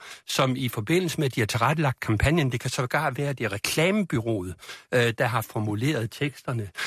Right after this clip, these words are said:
som statsministeren bruger i sin nytårstale. Jeg synes, det er misbrug af den chance, statsministeren får for, for at tale som statsminister.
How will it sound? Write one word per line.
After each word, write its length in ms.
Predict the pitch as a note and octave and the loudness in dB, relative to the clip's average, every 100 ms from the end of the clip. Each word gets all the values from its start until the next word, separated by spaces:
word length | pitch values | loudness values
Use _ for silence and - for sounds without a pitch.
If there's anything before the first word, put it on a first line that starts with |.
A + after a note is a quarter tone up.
| - | -6
som 300 | - C3+ B2+ - - | 2 4 4 -2 -8
statsministeren 960 | - D#3+ C#3+ - B2 A#2+ - A2+ G#2 G#2+ - | 0 2 0 0 0 0 -2 -2 -2 -6 0
bruger 280 | B2 C3 B2 | 4 4 2
i 80 | C3 | -2
sin 280 | - G#2 - _ _ | -2 -4 -6 _ _
nytårstale. 640 | A#2+ A#2+ G2+ - F#2+ F#2+ - - - | 2 2 0 -4 -6 -6 -8 -16 -4
Jeg 100 | A#2 | 0
synes, 240 | G#2+ B2+ - | 2 2 2
det 140 | - | 2
er 40 | G2+ | 2
misbrug 840 | G2+ A#2 D3 - - B2+ - _ _ _ _ | 4 6 4 2 0 0 -2 _ _ _ _
af 260 | A#2 A#2 A#2+ - _ - | 0 0 -2 -10 _ -2
den 180 | C3 | -2
chance, 520 | - - A2+ C3 - C3 | 0 0 2 2 0 -2
statsministeren 800 | - A#2+ A2+ - G2 - G#2 | 0 0 0 -4 -4 -2 -2
får 320 | G2+ - G#2 G2+ | 0 2 2 0
for, 260 | - C3 - | -8 -12 -8
for 180 | - A2 | 0 0
at 80 | - | 2
tale 340 | - A#2 B2 | 2 2 2
som 240 | - A2 | 2 0
statsminister. 680 | A#2 - G#2 - F2+ F2 - | -2 -6 -10 -12 -18 -18 -18